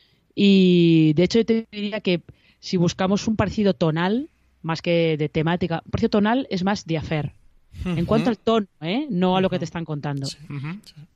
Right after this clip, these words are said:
Speaker 1: Y es eso, es más un, un drama de personajes. Está centrado un poco, pues, en estas dos mujeres que descubren que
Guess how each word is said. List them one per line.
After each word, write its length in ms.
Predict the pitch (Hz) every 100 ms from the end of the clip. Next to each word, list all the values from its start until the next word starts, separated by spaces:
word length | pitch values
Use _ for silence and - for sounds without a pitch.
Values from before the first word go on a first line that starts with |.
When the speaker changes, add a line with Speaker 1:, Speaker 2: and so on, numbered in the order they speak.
| _ _
Speaker 1:
Y 580 | 214 202 190 185 175 180
es 100 | 185
eso, 220 | 262 277
es 80 | 254
más 260 | 220 214 -
un, 840 | 208 208 196 190 185 175 165 156 151
un 180 | 170 165
drama 220 | 160 160
de 80 | 156
personajes. 500 | - - 220 240 302
Está 160 | 254 185
centrado 400 | 185 180 185 175
un 100 | 175
poco, 260 | 202 -
pues, 260 | 147 143 -
en 120 | 147
estas 240 | 151 - 165
dos 160 | 170
mujeres 480 | 165 156 175 160 156
que 80 | 165
descubren 460 | 151 - 160 160 156
que 460 | 165 156 151 147